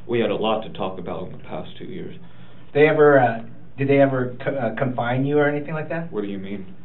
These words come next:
Speaker 2: Like, um, involuntary commitment or anything like that?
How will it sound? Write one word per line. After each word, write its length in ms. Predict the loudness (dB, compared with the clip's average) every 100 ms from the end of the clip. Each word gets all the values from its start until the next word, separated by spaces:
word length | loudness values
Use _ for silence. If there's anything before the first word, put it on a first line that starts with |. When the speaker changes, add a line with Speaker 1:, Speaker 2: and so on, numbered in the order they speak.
| -14 -8 0
Speaker 2:
Like, 300 | 0 0 -6 -12 -10 -6
um, 800 | -2 -2 -2 -4 -6 -10 -12 -10 -4
involuntary 580 | 2 2 2 0 -2 -2
commitment 480 | -2 0 0 0
or 120 | 2 0
anything 240 | 0 -2
like 140 | -2
that? 240 | -2 -4